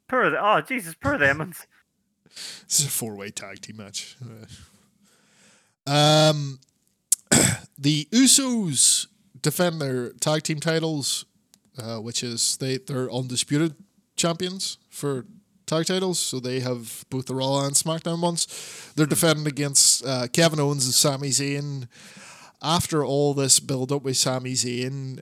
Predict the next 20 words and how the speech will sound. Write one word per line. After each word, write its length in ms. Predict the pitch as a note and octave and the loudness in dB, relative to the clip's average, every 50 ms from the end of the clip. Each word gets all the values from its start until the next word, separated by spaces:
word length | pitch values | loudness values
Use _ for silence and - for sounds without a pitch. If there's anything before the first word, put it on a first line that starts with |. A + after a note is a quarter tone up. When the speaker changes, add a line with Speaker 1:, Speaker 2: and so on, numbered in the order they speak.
| G2 | -10
Speaker 2:
uh, 460 | B2 A#2+ A#2+ A#2+ A#2+ A#2 A2+ G2+ F2 - _ _ _ _ - | -10 -8 -8 -8 -10 -10 -12 -12 -14 -16 _ _ _ _ -6
to 200 | - C3+ C3 C3 | -6 -4 -4 -4
eventually 380 | B2+ C3 C3+ C#3 - - D3 C#3 | -4 -2 -2 0 2 2 4 2
getting, 600 | C#3 C3 - C#3 C3 B2+ B2+ B2 A#2+ A2 - _ _ _ _ _ _ _ _ _ _ _ | 2 -2 -4 -8 -14 -12 -12 -14 -16 -18 -20 _ _ _ _ _ _ _ _ _ _ _
you 100 | - C3+ | -10 -8
know, 80 | B2 A#2 | -8 -4
turning 280 | - - D#3+ D3+ C#3+ C#3+ | -2 0 0 2 2 0
on 140 | C#3 C3 | 0 0
Roman 260 | C3+ C#3 C#3 C#3 C3 B2 | 0 0 0 0 -2 -2
Reigns, 300 | B2+ C3 C3+ C3+ C3+ - | -2 -2 -2 -2 -2 -2
getting 160 | C#3+ C3+ - | -4 -6 -6
the 80 | C#3 | -6
title 260 | C3 - C3+ C3+ C3+ C3+ | -4 -2 -2 -2 -2 -2
match, 240 | C3+ C3+ C3 - | -4 -4 -4 -6
but 120 | - A2 G#2+ | -8 -8 -6
losing 280 | B2 B2+ C3 A#2+ B2+ | -6 -6 -6 -6 -8
the 60 | A#2+ - | -8 -4
title 240 | C3 C3 B2+ B2+ | -4 -4 -2 -4
match. 300 | C3 C3+ C3+ - - - _ _ _ _ - | -4 -4 -2 -2 -4 -4 _ _ _ _ -2
They, 320 | - G3+ D3+ C3 B2 G#2+ | 0 0 0 0 -2 -6